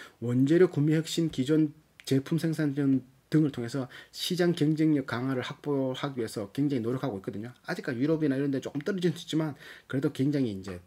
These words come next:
좀 따라잡기 위해서 고품질 의-, 의류와 산업용 의류에 이르기까지, 산업용 의류는 뭐 이렇게 방봉-,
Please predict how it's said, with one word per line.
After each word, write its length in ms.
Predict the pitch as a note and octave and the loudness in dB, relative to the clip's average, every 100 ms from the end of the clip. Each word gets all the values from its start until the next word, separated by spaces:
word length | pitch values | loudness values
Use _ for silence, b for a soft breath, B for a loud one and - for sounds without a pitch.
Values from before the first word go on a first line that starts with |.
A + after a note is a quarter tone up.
| - | -18
좀 120 | - _ _ _ | -20 _ _ _
따라잡기 420 | - C#3 C3 C3+ G#2 | -4 -2 -2 -6 -6
위해서 400 | A2 A2 F#2 B B B B B | -6 -6 -8 B B B B B
고품질 520 | - D#3+ - G3 F#3+ F3+ | 2 2 4 4 6 6
의-, 340 | C3 B2+ C#3 | 6 4 2
의류와 640 | - C3 D3+ D#3 A2 G2+ B B B | 2 4 6 6 2 -2 B B B
산업용 580 | - E3 F3 F#3 F#3 C3+ | -6 0 4 6 6 6
의류에 320 | B2+ D#3+ D3+ | 6 6 6
이르기까지, 580 | A#2+ B2+ D3+ C#3 A#2 A#2 | 4 4 2 2 -2 -4
산업용 460 | - G3 B3 B3 D3 | -2 0 2 4 4
의류는 600 | C3 C#3 C3+ B2+ B2 A#2 | 6 6 4 2 0 0
뭐 120 | A#2 | -2
이렇게 240 | A2 A#2+ | -2 -4
방봉-, 840 | A2 A#2 C#3+ D#3 E3 E3 E3 E3 | -2 -2 0 2 4 4 4 2